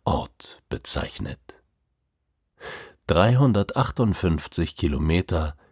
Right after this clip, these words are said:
trennen Aogashima vom Stadtkern Tokios. Keine Wolkenkratzer, keine Straßenbahnen,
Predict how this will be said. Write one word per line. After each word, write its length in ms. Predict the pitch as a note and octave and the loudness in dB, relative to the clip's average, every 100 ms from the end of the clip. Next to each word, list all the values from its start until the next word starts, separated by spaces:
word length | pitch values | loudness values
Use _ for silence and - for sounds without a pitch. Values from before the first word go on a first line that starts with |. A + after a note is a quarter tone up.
| _ | _
trennen 420 | - E2 D2 D2 - | 0 2 4 0 0
Aogashima 1000 | D2+ D2 - G2 - A2 F2 D#2+ D2+ - | -2 -2 0 2 2 2 2 2 -2 -6
vom 280 | - C#3+ C3 | -4 0 2
Stadtkern 760 | - - C#2 - - F2 F#2 B2 | 0 0 0 -2 -2 0 0 -4
Tokios. 800 | - F2+ - B1 B1+ - - - _ _ _ _ _ - - - - _ | 0 0 0 -6 -6 -10 -12 -12 _ _ _ _ _ -20 -20 -20 -20 _
Keine 400 | - D3+ B2 G2+ | 0 4 4 6
Wolkenkratzer, 1080 | F2 D#2+ - - - - - - - - - _ _ _ - | 6 4 2 -6 -4 -6 -6 -6 -8 -12 -20 _ _ _ -4
keine 400 | B2+ B2 G#2 E2+ | 2 4 4 4
Straßenbahnen, 1120 | - - D#2 - - C2+ - - D#2+ D#2 | 2 2 2 2 -4 -2 -2 -4 -8 -14